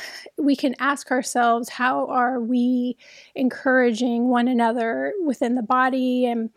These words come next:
um, within our homes, within our work, you know, just helping to, to see the grace of God at work. But, um,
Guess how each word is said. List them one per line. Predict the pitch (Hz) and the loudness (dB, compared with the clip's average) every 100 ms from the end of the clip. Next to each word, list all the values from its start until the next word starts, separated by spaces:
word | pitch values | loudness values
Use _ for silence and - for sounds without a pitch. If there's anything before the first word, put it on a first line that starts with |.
| - - - - | -16 -20 -12 -4
um, | 240 233 226 233 - | -2 -2 -4 -6 -2
within | 320 277 | 0 0
our | 220 | 0
homes, | 233 302 294 285 269 | 0 2 4 2 0
within | 262 226 | -2 0
our | 220 | 0
work, | 233 262 262 254 - - | 2 4 4 2 0 0
you | |
know, | 240 240 | 2 2
just | 240 - | 0 -4
helping | - 262 254 247 | -2 -2 -2 -4
to, | - 247 220 262 | -4 -4 -4 -4
to | - | -4
see | 254 - - 262 254 240 | -4 -4 0 2 2 2
the | 233 | 0
grace | 240 247 - | 2 0 0
of | 226 | -2
God | 226 220 | -2 -2
at | 247 | 0
work. | 247 233 220 - | 2 2 -2 0
But, | 240 - - - - - - | 0 0 -8 -20 -18 -8 0
um, | 262 240 226 | 2 2 -2